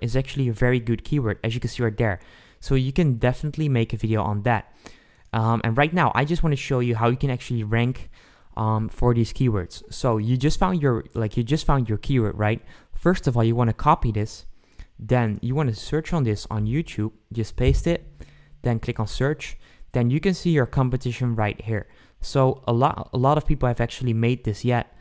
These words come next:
Um, and then all you need to do is click on these little three dots, then click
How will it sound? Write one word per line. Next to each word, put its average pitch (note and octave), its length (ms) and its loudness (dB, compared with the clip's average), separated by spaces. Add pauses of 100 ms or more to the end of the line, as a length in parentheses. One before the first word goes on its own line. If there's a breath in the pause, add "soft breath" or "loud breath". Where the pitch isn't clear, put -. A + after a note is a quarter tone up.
(440 soft breath)
Um, A2+ 280 0
and A#2 160 -2
then A#2 200 2
all C#3 160 0
you D#3+ 60 0
need D3+ 160 0
to A#2+ 100 2
do C3 460 0 (440 soft breath)
is - 180 -4
click C#3 340 -2
on A#2 200 2
these A2+ 180 0
little A#2 280 0
three A2 240 -4
dots, G#2+ 400 -4
then B2 260 -2
click - 240 -4